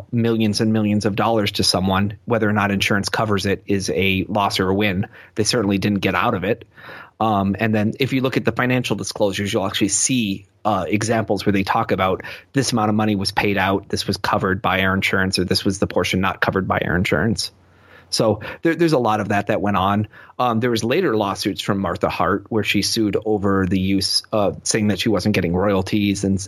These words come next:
and the use of, of Owen's stuff in, um, there's kind of two different suits. One over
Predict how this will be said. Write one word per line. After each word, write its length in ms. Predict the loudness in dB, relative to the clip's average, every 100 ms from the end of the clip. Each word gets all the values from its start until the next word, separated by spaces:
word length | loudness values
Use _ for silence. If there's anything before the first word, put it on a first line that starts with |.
| -2
and 220 | 0 2
the 60 | 2
use 260 | 0 0
of, 260 | 0 -2 -4
of 320 | -2 0 0 0
Owen's 460 | 0 2 0 0
stuff 300 | 0 0 -2 -4 -2
in, 380 | 2 2 0 -6 _
um, 460 | 0 2 2 0 -8 _ -20 _ _ _ -4
there's 140 | 0
kind 140 | 0 -2
of 60 |
two 140 | -2 0
different 260 | 0 -2
suits. 240 | -6 -6 -4
One 180 | -2 0
over 340 | 0 -2